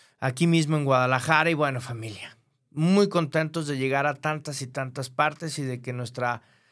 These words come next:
nuestra voz, nuestros temas y principalmente la experiencia y mentoría de todos nuestros invitados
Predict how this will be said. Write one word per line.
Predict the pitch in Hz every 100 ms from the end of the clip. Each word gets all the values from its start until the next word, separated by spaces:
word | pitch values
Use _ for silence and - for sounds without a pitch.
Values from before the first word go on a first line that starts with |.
| _ _ _ _
nuestra | 139 147 151 135 160 151
voz, | 180 220 - - -
nuestros | 139 139 127 135 120
temas | - 180 180 202 196 -
y | 139 135 135 131 - 92 _
principalmente | 147 156 156 147 175 160 135 123 127 123 120 82
la | 131 127 127 127 123 120 - _
experiencia | 143 135 - 135 139 180 180 160
y | 143
mentoría | 135 127 127 131 156 139
de | 120
todos | 123 143
nuestros | 143 123 131 127
invitados | 120 117 156 143 147 143